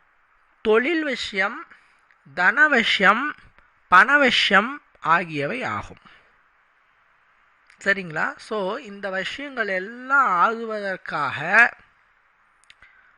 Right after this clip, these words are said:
நாம வந்து மல்லிகை பூவை தாயாருக்கு சாற்றி வணங்குறோம். வெள்ளிக்கிழமை தோறும்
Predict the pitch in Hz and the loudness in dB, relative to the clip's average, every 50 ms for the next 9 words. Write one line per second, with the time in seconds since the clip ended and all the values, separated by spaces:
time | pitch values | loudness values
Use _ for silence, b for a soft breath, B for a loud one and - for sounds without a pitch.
0 | b b _ - 185 185 190 190 185 170 156 160 220 269 233 180 165 160 175 226 | b b _ 0 2 2 2 2 0 -6 -8 -8 -10 -10 -8 -6 -6 -6 -4 -4
1 | 262 294 226 247 254 214 - - 170 160 165 185 220 277 - _ _ - 180 160 | -6 -6 -6 -6 -8 -10 -10 -10 -8 -6 -4 -6 -6 -8 -10 _ _ -6 -4 -2
2 | 165 185 226 233 233 226 220 196 - 170 156 - 160 143 143 - - 240 269 196 | -2 -2 -2 -2 -2 -2 -4 -6 -8 -10 -10 -8 -6 -8 -8 -8 -10 -8 -6 -6
3 | 143 123 135 127 131 120 123 131 147 151 160 160 156 156 143 135 131 117 107 120 | -6 -6 -8 -10 -12 -12 -10 -10 -10 -8 -10 -10 -10 -10 -12 -12 -12 -14 -12 -8
4 | 123 151 185 233 240 208 | -6 -6 -6 -6 -8 -14